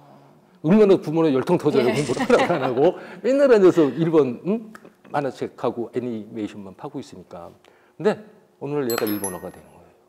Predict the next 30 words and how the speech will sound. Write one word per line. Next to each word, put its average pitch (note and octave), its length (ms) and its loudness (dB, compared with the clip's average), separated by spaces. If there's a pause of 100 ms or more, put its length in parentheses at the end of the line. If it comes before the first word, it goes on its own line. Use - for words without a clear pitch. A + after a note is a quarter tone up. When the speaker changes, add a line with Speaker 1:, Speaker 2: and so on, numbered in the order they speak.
(200)
Speaker 2:
어, - 720 -18
스스로 C4 400 -6
이제 F3+ 260 -10
Speaker 1:
아, G#3 80 -6
스스로. C4 440 0 (260)
Speaker 2:
일본어를 A#3 560 -4
이제 G3 120 -10
터득해가지고. A#3 560 -6
Speaker 1:
터-, B3 160 2
터득했어요. G#3+ 540 -6 (420)
그래가지고 G#2 360 -2
얘가 E3+ 180 2
뭘 C#3+ 180 -2
했냐면 D3 300 -2
전국의 C#3 400 -6
농촌 C3 360 -6
유학 A#2 260 -2 (160)
현장들 A#2+ 640 -8
그, A2+ 80 -8
이렇게 F#2+ 220 -12
프로그램을 D3+ 500 -4
교류하거든요. C3+ 840 -2
Speaker 2:
예. G3 220 -8
Speaker 1:
농촌 G2+ 140 -10
유학 F#2+ 140 -14
현장이. G2 380 -14
그때 - 240 -10
당시만 A#2 400 -10
해도 A2+ 180 -10
한 A2 100 -12